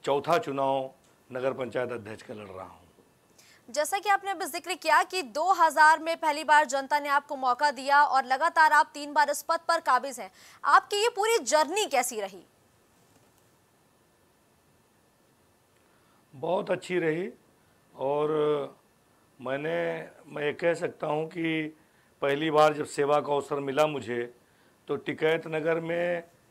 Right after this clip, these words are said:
Speaker 1: विकास की कहीं कोई किरण नहीं दिखाई पड़ रही थी। जनता मूलभूत सुविधाओं से वंचित थी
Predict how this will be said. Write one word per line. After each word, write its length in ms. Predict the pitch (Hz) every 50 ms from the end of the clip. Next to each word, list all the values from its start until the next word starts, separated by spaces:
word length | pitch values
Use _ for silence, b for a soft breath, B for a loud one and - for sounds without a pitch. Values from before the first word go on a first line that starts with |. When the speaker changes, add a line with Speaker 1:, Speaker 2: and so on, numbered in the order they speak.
| _ _ _ -
Speaker 1:
विकास 520 | 113 131 123 - 143 147 151 165 - -
की 140 | - - 170
कहीं 300 | 165 - 156 143 156 165
कोई 220 | 156 - 165 156 151
किरण 360 | 156 - 156 147 151 156 160
नहीं 180 | 156 151 143 156
दिखाई 300 | 160 - - 143 143 139
पड़ 180 | 135 131 123 117
रही 200 | 113 113 110 101
थी। 260 | - 117 120 147 - - _ _ _ _ _ _ _ _ 113
जनता 420 | 110 139 139 143 123 - 160 165 165 160
मूलभूत 520 | 160 151 151 151 151 151 139 131 143 160 156
सुविधाओं 440 | - 143 135 135 131 135 143 151 151
से 140 | - -
वंचित 460 | 147 131 131 123 110 - 165 160 - -
थी 140 | - 120